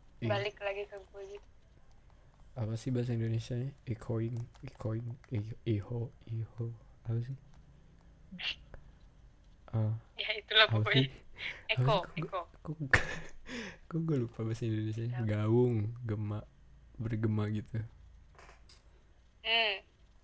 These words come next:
Speaker 2: Beda tau gaung sama gema, tapi gue udah lupa bedanya.
Speaker 1: Eh, apa tuh bedanya? Gue juga lupa, tapi
Speaker 2: Gue udah
Speaker 1: beda.
Speaker 2: bilang gue lupa. <laughs> Gue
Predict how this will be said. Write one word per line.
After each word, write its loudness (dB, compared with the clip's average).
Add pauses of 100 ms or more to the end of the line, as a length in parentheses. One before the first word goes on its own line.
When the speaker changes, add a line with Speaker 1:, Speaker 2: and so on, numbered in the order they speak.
(220)
Speaker 2:
Beda 8
tau 2
gaung 4
sama -8
gema, -10
tapi -12
gue -6
udah -4
lupa -10
bedanya. -10
Speaker 1:
Eh, -2
apa -4
tuh -6
bedanya? -2 (720)
Gue 0
juga 2
lupa, 0 (240)
tapi -2
Speaker 2:
Gue 6
udah 8
Speaker 1:
beda. 0
Speaker 2:
bilang -2
gue 4
lupa. 4
<laughs> 12 (3750)
Gue -6